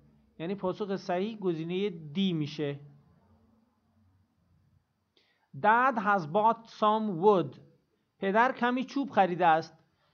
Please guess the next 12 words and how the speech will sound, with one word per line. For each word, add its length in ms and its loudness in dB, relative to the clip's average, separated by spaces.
So 520 0
he 220 0
is 80 -6
going 320 -4
to 140 -4
build 400 -2
a 140 -4
new 220 0
table 540 -2
for 220 -4
the 120 -2
kitchen 560 -6